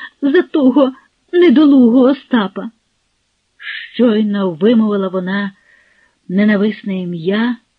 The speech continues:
як щось тріснуло над головами, шугнуло вниз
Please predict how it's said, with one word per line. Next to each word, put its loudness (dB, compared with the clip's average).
як -6
щось -8
тріснуло -4
над -10
головами, -4
шугнуло 0
вниз -2